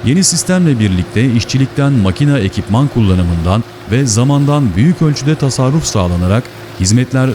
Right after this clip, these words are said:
daha kısa sürede ve daha etkili bir şekilde tamamlanacak.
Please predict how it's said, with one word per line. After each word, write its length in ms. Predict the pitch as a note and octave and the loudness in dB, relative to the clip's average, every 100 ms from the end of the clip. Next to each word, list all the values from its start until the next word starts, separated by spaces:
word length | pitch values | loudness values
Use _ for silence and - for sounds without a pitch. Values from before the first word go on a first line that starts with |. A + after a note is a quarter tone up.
| G2 | 0
daha 200 | F#2+ E3 | 0 0
kısa 260 | - B2+ | 0 -2
sürede 460 | A2 A#2 G#2 G2+ C#3 - - F2+ | 0 0 2 2 -2 -4 -10 -4
ve 100 | B2+ G#2 | -2 0
daha 220 | G#2 E3 | 2 2
etkili 340 | C#3 - D3+ | 0 0 0
bir 100 | D3+ | 0
şekilde 420 | C#3+ C3 B2+ A#2 F#2+ | 0 -2 0 0 0
tamamlanacak. 760 | F#2+ F2+ F2+ F#2+ F#2 F#2+ | 0 0 2 2 2 0